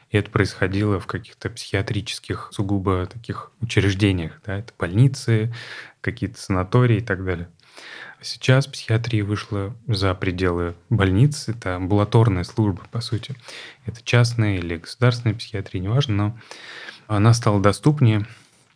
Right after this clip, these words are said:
и многие из нас, да, и там наше поколение, уже люди понимают, что это не стыдно, что есть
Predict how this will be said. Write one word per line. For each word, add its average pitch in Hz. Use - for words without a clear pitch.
и 98
многие 117
из 90
нас, 127
да, 104
и 95
там 90
наше 117
поколение, 95
уже 117
люди 117
понимают, 117
что 95
это 90
не 92
стыдно, 120
что -
есть 90